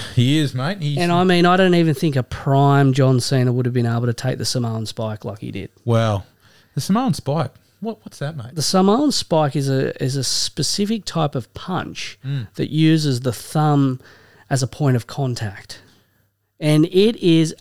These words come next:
Speaker 2: absolutely brutal.
Speaker 1: Mm, I'd
Speaker 2: If
Speaker 1: imagine.
Speaker 2: you get hit by the Samoan spike, I mean, there's no way you can stay conscious.
Speaker 1: Of course not. Of course not.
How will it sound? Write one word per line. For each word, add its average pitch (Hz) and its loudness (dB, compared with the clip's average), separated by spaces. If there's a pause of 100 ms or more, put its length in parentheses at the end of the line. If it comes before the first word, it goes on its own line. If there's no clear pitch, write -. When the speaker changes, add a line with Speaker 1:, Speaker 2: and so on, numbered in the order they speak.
Speaker 2:
absolutely 151 0
brutal. 117 -6
Speaker 1:
Mm, 139 -6 (240)
I'd 113 -4
Speaker 2:
If 170 2
Speaker 1:
imagine. 170 6
Speaker 2:
you 277 6
get 233 2
hit 185 2
by 165 4
the 156 0
Samoan 143 0
spike, 131 0 (120)
I 139 -4
mean, 135 2
there's 127 0
no 123 -2
way 113 -6
you 107 -6
can 107 -10 (600)
stay 123 -2
conscious. - -12
Speaker 1:
Of 123 -2
course 151 0
not. 107 -10
Of 113 -2
course 131 -2
not. 113 -6